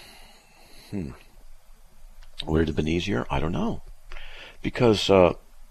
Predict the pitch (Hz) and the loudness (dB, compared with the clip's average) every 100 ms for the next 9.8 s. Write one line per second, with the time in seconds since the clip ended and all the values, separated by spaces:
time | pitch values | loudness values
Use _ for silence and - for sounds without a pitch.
0 | - - - - - 117 117 160 - 98 | -12 -10 -12 -14 -2 2 4 4 2 2
1 | 156 175 82 80 - 87 80 78 - - | 2 4 2 0 4 4 4 0 -6 -10
2 | - - 85 - - 104 107 95 - - | -10 -6 -6 -6 -4 0 0 0 0 -2
3 | - - - - - - - - - - | -4 -10 -14 -20 -20 -20 -20 -16 -10 -8
4 | 98 92 - - 151 - - - - - | -8 -8 -12 -16 -16 -14 -14 -14 -10 -8
5 | - 120 98 78 - - - - - _ | 0 4 6 4 -2 -18 -20 -20 -20 _
6 | - - - - - 90 90 85 90 87 | -20 -20 -14 -12 -6 -4 -2 -2 -2 0
7 | 82 80 - 80 76 78 73 - 78 - | 0 -2 0 0 0 -2 -2 -2 -4 0
8 | 117 - - 110 110 104 110 117 - - | -2 -2 -4 -4 -2 -2 -2 -6 -8 -10
9 | 67 76 - 85 80 80 - 76 | -10 -10 -8 -4 -4 -4 -4 -4